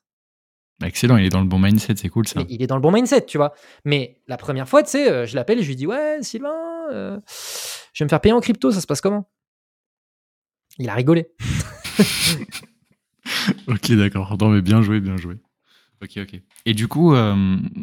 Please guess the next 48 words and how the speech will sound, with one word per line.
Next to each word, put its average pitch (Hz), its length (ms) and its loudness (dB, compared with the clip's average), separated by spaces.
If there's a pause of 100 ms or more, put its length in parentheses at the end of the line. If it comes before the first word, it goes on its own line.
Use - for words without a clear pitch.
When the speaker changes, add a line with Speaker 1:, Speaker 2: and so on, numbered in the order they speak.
(460)
Speaker 1:
<clears throat> 98 480 -2
je - 120 -6
passe 110 200 -2
vraiment 123 220 2
d'une 117 200 2
question 117 320 0
à 120 40 2
l'autre 139 180 0
parce 107 160 -6
qu'en 117 120 -6
fait, 135 200 -2
je 110 80 -6
me 101 40 0
suis - 140 -4
fait 120 60 -6
des 110 100 -2
post-it - 560 -8 (320)
avec 104 160 -4
les 139 80 4
Speaker 2:
Vas-y, 185 120 4
Speaker 1:
questions 170 160 6
Speaker 2:
vas-y. - 80 4
Speaker 1:
qui 123 60 4
me 104 80 8
viennent 113 220 4
au 110 40 6
fur - 180 4
et 110 40 2
à 107 40 4
mesure, 110 340 0
t'as 90 100 -8
vu ? 107 140 -8 (480)
Speaker 2:
Ouais, 151 60 2
ouais. 165 220 4 (280)
Speaker 1:
Euh, 113 180 2
tu 120 120 -8
disais 127 160 2
que - 60 -6
t'étais - 180 -2
plutôt 156 260 0
généraliste, 127 720 2 (400)
donc 104 160 -4
toi, 135 120 0
tu - 120 -6
fais 113 80 0
des, 101 240 2
des 98 200 -4
teams. 139 380 2